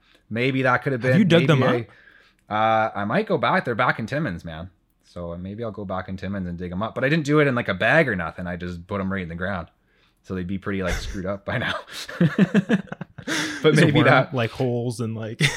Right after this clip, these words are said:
Speaker 2: <laughs>
Speaker 1: Yeah, man, there could be, like, half a million
Speaker 2: Yeah.
Speaker 1: dollars of Pokemon cards down there getting eaten by worms.
Speaker 2: Yeah.
Speaker 1: But anyways,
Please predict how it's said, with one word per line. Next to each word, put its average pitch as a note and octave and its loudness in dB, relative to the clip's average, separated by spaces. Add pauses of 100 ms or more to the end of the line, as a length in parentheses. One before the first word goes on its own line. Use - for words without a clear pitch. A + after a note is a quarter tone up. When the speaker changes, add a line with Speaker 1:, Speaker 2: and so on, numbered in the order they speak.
(160)
Speaker 2:
<laughs> - -20
Speaker 1:
Yeah, C#3+ 2
man, G#2 0
there A#2 0
could B2 -4
be, B2 -2
like, A2+ 0
half A#2+ 0
a A#2 -6
million A#2 -4
Speaker 2:
Yeah. G#2+ 0
Speaker 1:
dollars A#2 0
of G2 -10
Pokemon A2 -4
cards F2 -4
down F2 -6
there E2+ -6
getting G2 -6
eaten G#2 -6
by G2 -2
worms. F#2 -6
Speaker 2:
Yeah. F#2 -4
Speaker 1:
But F2+ -6
anyways, F#2 -8